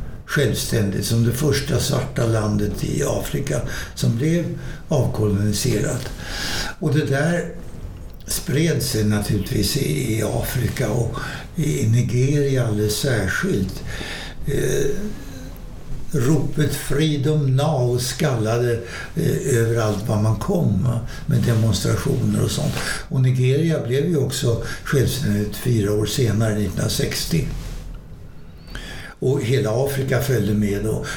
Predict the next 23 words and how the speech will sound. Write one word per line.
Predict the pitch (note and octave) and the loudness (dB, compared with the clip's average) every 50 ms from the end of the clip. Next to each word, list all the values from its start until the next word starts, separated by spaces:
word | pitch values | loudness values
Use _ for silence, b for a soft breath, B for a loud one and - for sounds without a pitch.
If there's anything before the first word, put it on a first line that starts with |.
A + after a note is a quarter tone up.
| B B | B B
Nkrumah, | C#3+ C#3 C3+ C3 C3 - D3 D3+ E3 E3+ F3 E3 D3 C3 A#2+ A#2 | 2 2 2 2 2 2 2 2 4 4 4 4 4 2 0 0
som | - A2+ B2 B2 | 0 2 2 2
var | A#2 A2+ A2+ A#2 A#2 A#2 A#2 | 4 4 2 2 2 2 0
premiärminister | A2 - B2+ B2+ A#2+ A#2+ B2+ B2 A2+ G#2+ A2 A#2+ C3 C3 B2+ - - C#3+ | 0 0 0 2 4 4 4 4 4 4 2 4 4 2 2 2 0 0
i | C3 B2 | 0 2
Ghana, | A2+ C3+ B2+ G2 F2+ F#2+ G#2 G#2 G#2 G#2 | 2 2 2 2 2 0 0 0 -2 0
den | A2 A2 G#2+ | 0 0 0
första, | - - - - - - - - - - B B B B B B B B | 0 0 0 0 0 -2 -2 -2 -2 -2 B B B B B B B B
han | - - B2+ | 0 0 0
sa | B2 C#3 D3+ B2+ C3 | 2 2 2 2 2
att | B2+ - A#2 | 0 0 0
vår | B2+ C#3 D#3 E3+ E3 D#3+ - B B B B | 0 2 2 2 2 0 0 B B B B
självständighet | B - F#3+ F3 C#3 - - - - C3 B2 B2 A#2 B2+ C3+ C#3 C#3 C#3 C#3 C3+ - B B B B B B | B 0 2 2 2 2 0 -2 0 0 2 2 2 2 2 2 2 0 0 -4 -8 B B B B B B
är | - C#3+ | 0 2
inte | C3+ A#2 - C3 | 4 4 4 4
värd | B2 A#2+ A#2+ A#2+ A#2+ A#2+ | 2 2 2 2 2 2
någonting | A#2+ A#2 A2+ A2+ A2+ G#2 - - A2+ G#2+ G#2 | 2 2 2 2 2 0 0 0 2 2 2
om | G#2 G#2 A2 | 2 2 2
inte | G#2 G2 F#2+ F#2+ G#2+ A2 | 2 2 2 0 0 -2
alla | - A2+ G#2+ A2 | 0 0 0 0
andra | A2 A2+ A#2 A#2 A#2 - | 0 0 0 0 0 0
kolonier | D#3 - D#3 D#3 C#3 B2+ B2+ B2 A#2 A2+ A2 G#2+ A2 A#2 | -2 0 0 0 2 4 4 4 4 4 2 0 0 0
också | C3 C#3+ C3 - - - F3 - G#2+ B | 0 0 0 -2 -2 0 0 0 0 B